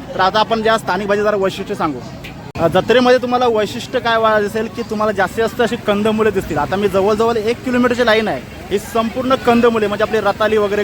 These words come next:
खरसाली वगैरे काय असेल तर, तर खरसाली कुठे दिसली तर तुम्हाला नक्की दाखवीन मी. आता आपणपर्यंत काय कणका बघितली आणि इथे बघा रा-, राशीच्या राशी आणि मोठीची मोठी अशी आपली ही म्हणजे रताली आहेत. आ-, आवला, म्हणजे सॉरी, आवला नाही, माझ्या तोंडातून आवलाच येतो रे,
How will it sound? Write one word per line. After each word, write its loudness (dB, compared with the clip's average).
खरसाली 0
वगैरे -2
काय 0
असेल -6
तर, -4
तर 0
खरसाली 2
कुठे 2
दिसली -2
तर 0
तुम्हाला 0
नक्की -2
दाखवीन 0
मी. -2
आता 0
आपणपर्यंत -2
काय 0
कणका -2
बघितली 0
आणि -2
इथे 0
बघा 2
रा-, -2
राशीच्या 2
राशी 2
आणि 0
मोठीची -2
मोठी -2
अशी 0
आपली 0
ही 2
म्हणजे -4
रताली 2
आहेत. 4
आ-, 0
आवला, 0
म्हणजे 0
सॉरी, -4
आवला 0
नाही, 2
माझ्या 0
तोंडातून 2
आवलाच 4
येतो 2
रे, 2